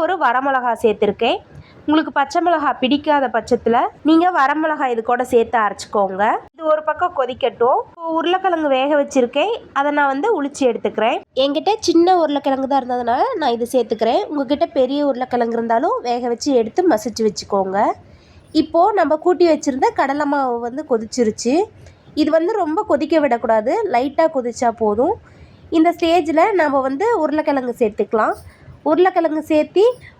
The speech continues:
ஒரு ரெண்டு நிமிஷம் கொதிச்சா போதும், அதுவே கெட்டியாயிடும். இப்போ கெட்டியாயிடுச்சு. இந்த திக்னஸ் வந்து இப்போ கரெக்டா இருக்கும். இதோட நம்ம அடுப்பை ஆஃப் பண்ணிக்கலாம். இது அடுப்பை ஆஃப் பண்ணதுக்கப்புறம் கொஞ்சம் கெட்டியாகும்.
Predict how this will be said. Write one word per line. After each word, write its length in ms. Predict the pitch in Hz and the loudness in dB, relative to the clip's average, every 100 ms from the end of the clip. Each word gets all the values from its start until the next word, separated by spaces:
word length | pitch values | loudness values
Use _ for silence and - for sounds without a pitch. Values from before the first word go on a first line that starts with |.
| - | -2
ஒரு 100 | 285 294 | 2 2
ரெண்டு 200 | 294 320 | 0 -2
நிமிஷம் 280 | 311 320 392 320 | -4 -4 -2 -2
கொதிச்சா 320 | 254 277 294 254 | -2 0 0 2
போதும், 280 | 226 311 392 | 0 2 0
அதுவே 220 | 277 262 240 | 0 -2 0
கெட்டியாயிடும். 800 | 233 214 269 269 220 202 214 349 - - - - - - 339 | -2 0 2 2 2 0 0 -2 -4 -16 -20 -20 -16 -2 -2
இப்போ 180 | 349 359 320 | 2 0 0
கெட்டியாயிடுச்சு. 920 | 311 285 359 330 262 269 233 - 269 339 466 - - - _ 320 | -4 0 2 4 2 -2 -6 -8 -2 -2 -2 -8 -20 -20 _ 2
இந்த 140 | 330 339 | 2 2
திக்னஸ் 400 | 339 339 370 370 330 | 0 2 0 2 0
வந்து 240 | 302 294 427 440 277 | 0 0 -2 0 -2
இப்போ 140 | 302 349 | -2 0
கரெக்டா 400 | 262 247 - 262 233 220 | -2 -4 -2 -2 0 -2
இருக்கும். 380 | 220 226 240 349 480 - - _ - | -4 0 2 2 -2 -12 -20 _ -2
இதோட 260 | 302 320 359 466 427 | 2 4 2 0 -2
நம்ம 260 | 311 311 381 - | -2 -2 -2 -2
அடுப்பை 260 | - 285 240 | -4 -2 -2
ஆஃப் 160 | 226 233 | -2 -4
பண்ணிக்கலாம். 540 | 247 226 202 208 220 370 - - - - - - - 359 | -4 -4 -4 -2 0 -2 -6 -20 -20 -20 -20 -20 -2 0
இது 140 | 392 381 262 | 2 2 2
அடுப்பை 260 | 349 349 285 | 0 0 0
ஆஃப் 160 | 320 359 | 0 -2
பண்ணதுக்கப்புறம் 640 | 302 294 294 269 277 440 - | -2 -2 -4 -2 -2 -2 -2
கொஞ்சம் 280 | 320 285 247 | -2 -2 -2
கெட்டியாகும். 720 | 226 - 269 226 202 226 359 | -2 0 2 2 2 2 0